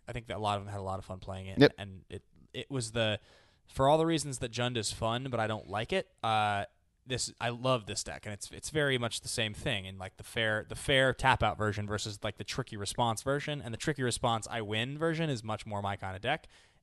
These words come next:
Speaker 1: and I miss it. So
Speaker 2: Sure. Number one, ten ten, twenty points, Birthing Pod.
Speaker 1: Yeah, I, I try to
Speaker 2: Six,
Speaker 1: argue
Speaker 2: yeah.
Speaker 1: it.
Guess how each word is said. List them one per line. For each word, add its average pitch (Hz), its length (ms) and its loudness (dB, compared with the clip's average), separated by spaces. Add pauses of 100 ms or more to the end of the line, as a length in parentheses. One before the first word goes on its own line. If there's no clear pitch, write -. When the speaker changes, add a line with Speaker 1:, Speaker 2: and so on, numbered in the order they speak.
Speaker 1:
and 104 400 -2
I 180 100 -8
miss 147 180 -2
it. - 80 -18 (100)
So 101 180 -2
Speaker 2:
Sure. 240 180 2 (1160)
Number 208 380 12
one, 160 540 12 (760)
ten 202 320 10
ten, 170 480 8 (320)
twenty 165 280 4
points, 143 600 4 (1500)
Birthing 92 320 8
Pod. 76 260 0 (180)
Speaker 1:
Yeah, 175 220 8 (260)
I, 156 100 2 (220)
I 196 180 4
try 294 180 6
to 302 40 6
Speaker 2:
Six, 175 100 10
Speaker 1:
argue 175 320 8
Speaker 2:
yeah. 117 60 4
Speaker 1:
it. 127 120 0